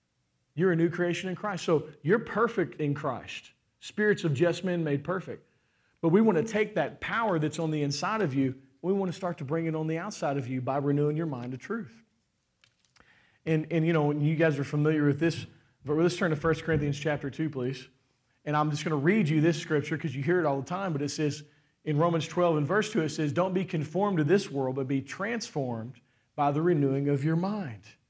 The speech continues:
that you may prove what's the good, acceptable, and perfect will of God." How many know that when, when depression was coming on me, that was not the will of God? But I had to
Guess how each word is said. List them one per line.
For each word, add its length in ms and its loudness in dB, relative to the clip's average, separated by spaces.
that 180 -2
you 80 2
may 160 2
prove 420 0
what's 200 0
the 80 -2
good, 160 2
acceptable, 520 -4
and 100 -6
perfect 360 -4
will 160 0
of 100 -4
God." 300 -8
How 80 0
many 140 2
know 160 8
that 200 6
when, 200 2
when 260 0
depression 540 0
was 160 4
coming 380 0
on 400 0
me, 460 -2
that 180 2
was 160 -2
not 180 -2
the 60 -4
will 180 -2
of 100 -6
God? 280 -12
But 200 4
I 200 2
had 380 0
to 520 6